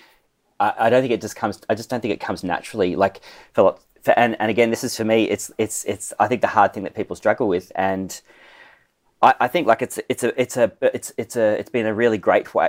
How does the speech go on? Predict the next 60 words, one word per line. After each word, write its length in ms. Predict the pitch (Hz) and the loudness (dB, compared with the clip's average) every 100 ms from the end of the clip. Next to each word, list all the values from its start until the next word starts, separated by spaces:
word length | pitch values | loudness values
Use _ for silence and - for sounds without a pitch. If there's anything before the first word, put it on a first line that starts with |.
| - | -2
thing 200 | 104 98 | -8 -8
for 100 | 92 | -6
me. 100 | 90 | -6
It's 140 | 87 104 | -6 -4
really 180 | 98 87 | -4 -4
worked, 400 | 78 104 - - | -2 -2 -2 -2
but 80 | 90 | -2
I 40 | |
could 140 | 95 | -2
see 160 | - 107 | -2 -2
how 140 | 92 | 0
it 60 | - | -2
could 100 | 92 | -2
be, 120 | 95 - | -6 -6
it's 180 | - | -4
also 360 | 98 - 113 113 | -4 0 0 2
be 120 | 90 | 0
a 80 | 80 | 0
burden 280 | 98 95 90 | 0 0 -2
for 100 | 85 | -6
me 100 | 71 | -10
at 80 | - | -6
times 320 | 87 78 - | -6 -6 -6
too. 260 | 80 71 65 | -4 -2 -2
Like, 240 | 58 - | -4 -6
you 60 | 71 | -8
know, 120 | 73 - - | -4 -2 -2
<laughs> 160 | _ | _
you 100 | 92 | -4
know, 120 | 78 | -4
but, 280 | 73 90 - _ _ _ 107 | 0 0 0 _ _ _ 0
but, 280 | 160 - - | 2 2 -2
you 120 | 143 | -4
know, 120 | 139 | 0
at 180 | 107 - | 0 0
the 80 | 123 | -2
same 220 | 123 123 | -8 -8
time, 340 | - 120 60 65 | -4 -4 -4 -2
like, 380 | 107 107 - - _ _ _ _ _ _ 110 110 95 90 95 | -2 -2 -6 -20 _ _ _ _ _ _ _ -18 -18 -14 -10
I 100 | 120 | -8
don't 100 | 117 | -4
know, 60 | |
you 140 | 92 95 | -4 -4
take 240 | 127 - | -2 -2
the 60 | 110 | -4
chances, 420 | 107 101 107 104 | -6 -8 -8 -10
you 60 | 98 | -6
get 180 | 95 | -6
good 140 | - 98 | -4 -4
results, 540 | 92 95 95 - - | 0 2 2 0 -10
you 60 | 92 | -4
do 160 | 110 98 | -4 -2
take 200 | 85 92 | -6 -6
a 60 | |
gamble, 440 | 82 107 117 117 113 | 0 2 2 -2 -4
can 180 | 107 95 | -8 -8
give 100 | 80 | -8
you 80 | 76 | -8
more 200 | 67 65 | -6 -8
anxiety, 580 | 71 92 104 104 104 | -2 2 2 0 -4